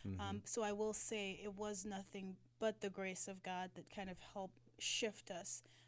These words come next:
Speaker 2: um, from those cycles of,
Speaker 1: Yeah.
Speaker 2: uh, being trapped in thought ruminating and, um, being held captive by, um,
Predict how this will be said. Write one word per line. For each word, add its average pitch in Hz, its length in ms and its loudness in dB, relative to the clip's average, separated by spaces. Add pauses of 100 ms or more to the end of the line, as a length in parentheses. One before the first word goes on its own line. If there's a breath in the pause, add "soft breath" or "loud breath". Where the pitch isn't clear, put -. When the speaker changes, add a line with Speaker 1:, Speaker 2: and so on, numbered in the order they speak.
(120 loud breath)
Speaker 2:
um, 190 240 -2
from 202 220 -4
those 190 180 0
cycles 190 680 -2
of, 185 160 -4
Speaker 1:
Yeah. 185 260 2
Speaker 2:
uh, 170 40 0 (100)
being 180 260 -4
trapped 185 540 -4
in 185 280 -8
thought 190 220 -2
ruminating 185 640 -2
and, 180 200 -6 (400 loud breath)
um, 185 540 -2
being 185 180 -4
held 180 260 -4
captive 185 600 -6
by, 175 400 -2
um, 175 440 -6